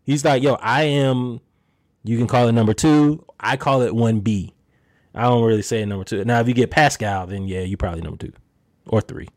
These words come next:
But I think he's gonna be more of the point guard role. I'm interested, uh, Rayford Young the third.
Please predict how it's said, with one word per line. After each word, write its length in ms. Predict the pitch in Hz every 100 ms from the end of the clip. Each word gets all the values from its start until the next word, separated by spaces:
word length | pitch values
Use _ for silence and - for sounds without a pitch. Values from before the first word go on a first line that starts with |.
| _ _ _ _ _ _ _ _ - - -
But 100 | 135
I 100 | 165
think 240 | 165 151
he's 160 | 170 139
gonna 220 | 151 143
be 120 | 131
more 300 | 123 131 131
of 100 | 120
the 80 | 117
point 360 | - 135 127
guard 320 | 117 117 113 110
role. 420 | 113 113 110 - _ _ _ -
I'm 220 | 135 185 -
interested, 580 | 190 190 - 139 120 - _ _ _ _ _ - _ - -
uh, 220 | 113 107
Rayford 580 | 98 110 110 113 127 - - _ _ _ _ _ _ _ _ _ _ _ _ _ _
Young 320 | - 113 127
the 80 | 131
third. 480 | 131 123 101 82 101